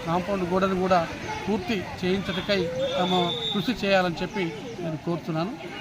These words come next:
నేడు కబడ్డీ, ఖోఖో, సీనియర్స్, జూనియర్స్, అందులో కూడా బాయ్స్ వేరే, గర్ల్స్ వేరే, సీనియర్, జూనియర్స్ నిర్వహిస్తున్నాం. అందులో దాదాపు నూట డెబ్బై, నూట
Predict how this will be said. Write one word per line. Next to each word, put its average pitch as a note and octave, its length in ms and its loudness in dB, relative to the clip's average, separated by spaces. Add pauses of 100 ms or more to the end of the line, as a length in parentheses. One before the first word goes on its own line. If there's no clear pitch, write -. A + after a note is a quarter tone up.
(1700)
నేడు G#3 280 2
కబడ్డీ, G#3 340 6 (760)
ఖోఖో, G3+ 320 2 (400)
సీనియర్స్, A#3 500 2 (240)
జూనియర్స్, F#3+ 520 2 (520)
అందులో A3+ 240 4 (120)
కూడా A3+ 180 6 (960)
బాయ్స్ G#3+ 440 8
వేరే, F#3+ 220 2 (180)
గర్ల్స్ G3 340 6
వేరే, F3+ 220 2 (400)
సీనియర్, G3 360 2
జూనియర్స్ F#3 400 2 (1000)
నిర్వహిస్తున్నాం. F3+ 580 4 (480)
అందులో G3+ 260 4 (240)
దాదాపు F#3 320 4 (140)
నూట F3+ 140 0 (140)
డెబ్బై, F3 260 0
నూట E3+ 140 0